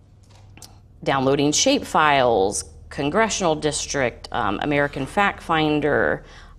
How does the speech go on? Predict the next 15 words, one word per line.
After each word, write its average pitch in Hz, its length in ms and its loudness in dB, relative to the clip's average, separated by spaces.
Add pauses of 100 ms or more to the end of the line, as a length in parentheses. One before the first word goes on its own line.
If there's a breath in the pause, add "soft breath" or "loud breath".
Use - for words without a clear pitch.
uh, 69 460 -2 (760 loud breath)
data 156 200 4
visualizations. 156 1200 2 (360 loud breath)
And 156 520 2
each 226 220 -2
one, 202 300 2
when 170 180 0
you 165 80 0
click 175 180 -2
on 170 180 2
these, 147 320 2
is 156 100 0
a 151 60 0
different 151 320 -2
gem. 156 560 0